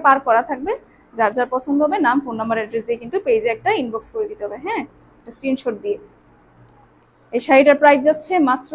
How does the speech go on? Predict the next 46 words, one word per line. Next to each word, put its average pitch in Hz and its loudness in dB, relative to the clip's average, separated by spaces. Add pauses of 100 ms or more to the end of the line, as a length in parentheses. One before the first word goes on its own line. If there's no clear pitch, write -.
মাত্র, 226 -4
মাত্র 220 -10 (180)
আট 233 0
হাজার 208 -4
টাকা। 180 -12 (560)
এই 247 -14
সুন্দর 349 2
শাড়িটার 311 2
প্রাইস 262 2
যাচ্ছে 285 -4 (560)
মাত্র, 262 0 (120)
মাত্র, 277 2 (120)
মাত্র 254 2
আট 233 6
হাজার 262 4
টাকা। 302 10 (480)
যার 247 10
যার 285 8
পছন্দ 302 6
হবে, 320 6 (100)
নাম, 285 4
ফোন 285 0
নাম্বার, 262 2
অ্যাড্রেস 254 -2
দিয়ে 269 2
কিন্তু 262 -2 (120)
পেজে 269 2
একটা 311 4 (220)
ইনবক্স 247 0
করে 440 0
দিতে 226 -8
হবে, 233 -8
হ্যাঁ, 480 0
স্ক্রিনশট 226 -14
দিয়ে 311 -2
একটা 294 -2 (420)
ইনবক্স 233 -8
করে 220 0
দিতে 214 -4
হবে। 190 0 (240)
এই 240 -10
সুন্দর 339 2
শাড়িটার 359 4
প্রাইস 330 6
যাচ্ছে 339 -2
মাত্র, 285 2